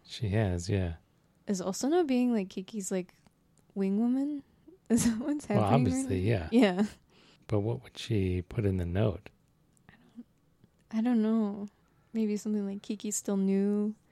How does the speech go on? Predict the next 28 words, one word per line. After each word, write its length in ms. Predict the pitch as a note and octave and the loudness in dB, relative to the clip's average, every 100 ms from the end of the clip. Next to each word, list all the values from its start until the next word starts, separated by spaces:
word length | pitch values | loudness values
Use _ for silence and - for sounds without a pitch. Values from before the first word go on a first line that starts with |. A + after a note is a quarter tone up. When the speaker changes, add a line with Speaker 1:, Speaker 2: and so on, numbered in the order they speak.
| _ _ _ | _ _ _
Speaker 2:
in 180 | A3+ A3 | 2 4
Speaker 1:
Show 60 | G2 | 4
her 60 | |
Speaker 2:
town, 400 | F#2 - - - | 4 4 2 2
so, 160 | - G#3 | 2 2
Speaker 1:
around. 180 | G3+ G3 | 0 0
Speaker 2:
like, 200 | G3 F#3+ - - | -2 -4 -10 -18
show 240 | - G#3 | -10 -6
her 220 | G3+ G3+ G3+ | -4 -4 -4
around. 580 | G3 G3 G3 G3 G3+ F#3+ _ _ _ _ - | -4 -4 -2 -2 -2 -4 _ _ _ _ -4
Speaker 1:
Like, 120 | A2 | -2
he 140 | - G#2 | 0 0
Speaker 2:
She 40 | |
Speaker 1:
wouldn't 260 | F#2 F#2+ F2+ | 2 2 2
know 180 | E2+ F2+ | 0 0
that? 300 | A2 C#3 - - _ _ | 0 0 -4 -12 _ _
Speaker 2:
Yeah. 680 | G#3+ A#3 B3+ A#3+ G#3 F#3 F#3+ G3 _ _ _ _ _ | 0 4 6 4 2 0 -4 -10 _ _ _ _ _
Or, 80 | G#3 | -4
like, 380 | G3+ F#3+ - - _ _ - | -2 -4 -8 -18 _ _ -10
she 100 | - | -2
Speaker 1:
That 60 | G3+ | 2
Speaker 2:
doesn't 240 | G#3 G#3 | 4 4
Speaker 1:
doesn't 20 | |
mean 80 | G3 | 4
Speaker 2:
have 180 | G3+ G3 | 4 4
any 180 | F#3+ F#3 | 4 4
work 300 | F#3 F#3 - | 2 -2 -2
today, 540 | F#3+ F3+ F3 F3 F#3 | -2 0 -2 -4 -6